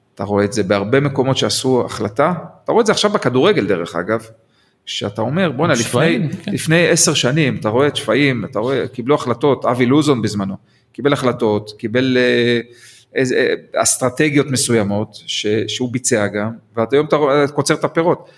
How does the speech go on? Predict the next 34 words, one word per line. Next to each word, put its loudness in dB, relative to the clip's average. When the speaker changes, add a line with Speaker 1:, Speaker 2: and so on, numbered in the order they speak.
Speaker 1:
אין 2
זבנג 0
וגמרנו, -4
לגדל 2
ספורטאי 0
זה 0
בין 0
עשר 2
לאחת 0
עשרה -2
שנים. -4
Speaker 2:
אבל -4
שוב -2
פעם, 0
הבעיה 2
שאתה, -2
אבי 2
לוזון 0
תמיד -2
יישאר, 2
אה, 2
הכל 0
יכול 0
של -2
מכבי 0
פתח -14
תקווה, -2
אתה 0
באיזשהו -2
שלב 0
ממשיך -4
הלאה, 2
אתה -6
יודע, 0